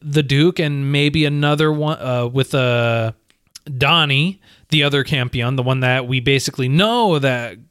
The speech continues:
Goto fought, but basically that was it. We just know that he fought him.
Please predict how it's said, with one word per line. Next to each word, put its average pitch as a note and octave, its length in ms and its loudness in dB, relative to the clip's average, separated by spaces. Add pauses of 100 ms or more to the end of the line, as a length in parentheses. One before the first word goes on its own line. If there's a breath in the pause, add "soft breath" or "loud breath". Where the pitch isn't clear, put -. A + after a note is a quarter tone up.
(140)
Goto B2+ 340 2
fought, A#2+ 520 -2
but A#2 340 -4 (200)
basically B2+ 520 -2
that A2 120 -2
was A2 160 -6
it. C3+ 380 0 (260 soft breath)
We D#3 80 0
just A#2+ 160 -2
know C3 160 2
that A2 140 -4
he G#2 60 -4
fought E3 260 -2
him. A2+ 180 -8